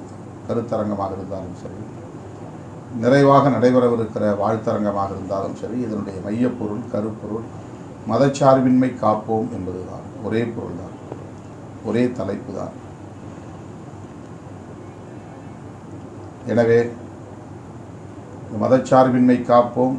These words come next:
பெருந்திரள் பேரணி, தீர்மானங்கள் விளக்க பொதுக்கூட்டம் அனைத்து மாவட்டங்களிலும் நடைபெற வேண்டும்.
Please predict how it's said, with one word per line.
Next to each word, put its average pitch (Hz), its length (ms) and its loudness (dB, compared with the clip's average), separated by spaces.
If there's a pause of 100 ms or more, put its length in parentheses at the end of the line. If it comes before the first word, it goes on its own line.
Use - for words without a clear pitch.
(120)
பெருந்திரள் 127 500 4 (100)
பேரணி, 117 500 4 (1300)
தீர்மானங்கள் 135 800 6
விளக்க 117 380 4
பொதுக்கூட்டம் 110 760 -2 (1300)
அனைத்து 135 420 4
மாவட்டங்களிலும் 123 800 6
நடைபெற 117 380 4
வேண்டும். 113 420 0